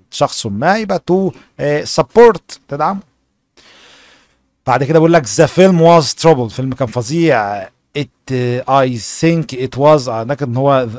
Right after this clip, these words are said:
أسوأ، آه، فيلم أنا شفته في حياتي. يبقى the bad، آه، the worst، the worst. أسوأ ش-، فيلم أنا شفته في حياتي.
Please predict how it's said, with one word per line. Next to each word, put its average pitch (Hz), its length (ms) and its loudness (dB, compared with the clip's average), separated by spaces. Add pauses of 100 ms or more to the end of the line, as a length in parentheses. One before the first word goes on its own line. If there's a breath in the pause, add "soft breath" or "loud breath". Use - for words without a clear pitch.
أسوأ، 135 600 2 (220)
آه، 113 260 -8
فيلم 143 560 0
أنا 117 220 -8
شفته 135 300 -6
في - 80 -16
حياتي. 139 300 -4
يبقى 120 200 -12
the 104 40 -10
bad، 131 400 0
آه، 113 420 -8
the 110 160 -4
worst، 139 540 0 (140)
the 117 320 -6
worst. 110 520 -10 (3250 soft breath)
أسوأ 127 320 -8
ش-، - 140 -8
فيلم 135 340 -8
أنا 120 100 -6
شفته 110 260 -10
في - 60 -18
حياتي. 92 360 -14